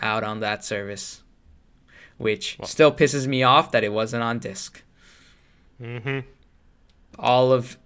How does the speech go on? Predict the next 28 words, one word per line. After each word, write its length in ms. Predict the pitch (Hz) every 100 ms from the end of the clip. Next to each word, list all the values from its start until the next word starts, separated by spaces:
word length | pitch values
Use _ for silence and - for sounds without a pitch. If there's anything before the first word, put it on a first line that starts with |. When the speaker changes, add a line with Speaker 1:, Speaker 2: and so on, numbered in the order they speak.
| _ -
Speaker 1:
Infinity 460 | 131 139 139 139
War 160 | 135 135
and 260 | 131 127 123
Endgame 320 | 117 110 113
were 160 | - 120
on 140 | 117 117
the 80 |
taller 360 | - - 123 123
aspect 460 | 120 120 - 110 113
ratio, 520 | 107 - 110 101 98 _ -
and 160 | 101
they 60 | 98
didn't 320 | 95 107 110
put 140 | - 113
it 80 | 104
on 160 | 107
the 80 | 104
disc. 420 | 98 98 - - _ _ _ _ _ _ _ _ _ _ _ _ _ _ _ _ _ _ _ -
Just 240 | 135 117 113
Speaker 2:
Well, 80 | 104
Speaker 1:
because. 280 | 95 92 - - - - _ _ _ _ _ _ _ _ _ - - -
Speaker 2:
isn't 220 | 123 127
that 220 | 120 110 -
something? 420 | 104 87 - 90 _ _ - - _ _ _ _ _ _ _ -
Well, 600 | 143 151 165 175 175 165 - - - - - -
I 260 | 135 147 147
think 500 | 151 - 165 165 -
that's 440 | 147 147 -